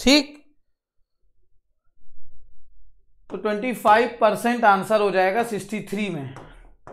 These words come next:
चलिए, सिक्सटी फ़ोर में आ रहा है कि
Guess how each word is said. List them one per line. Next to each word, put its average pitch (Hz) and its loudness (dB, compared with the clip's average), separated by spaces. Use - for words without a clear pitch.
चलिए, 170 -2
सिक्सटी 233 -4
फ़ोर 240 2
में 240 2
आ 226 4
रहा 226 4
है 175 -2
कि 196 -8